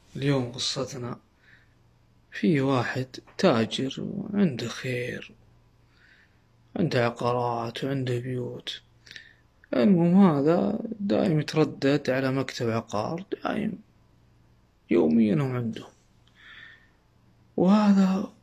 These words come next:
الرجال ذا عنده فلوس وعنده خير، بس فيه بخل، بخيل. حتى ثيابه، ثوبه يقعد فترة طويلة ما يغيره،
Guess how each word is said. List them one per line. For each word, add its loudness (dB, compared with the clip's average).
الرجال 2
ذا 0
عنده 4
فلوس 0
وعنده 4
خير، -2
بس 2
فيه 4
بخل، 4
بخيل. 4
حتى 0
ثيابه، 4
ثوبه 8
يقعد 2
فترة 0
طويلة 2
ما 0
يغيره، -4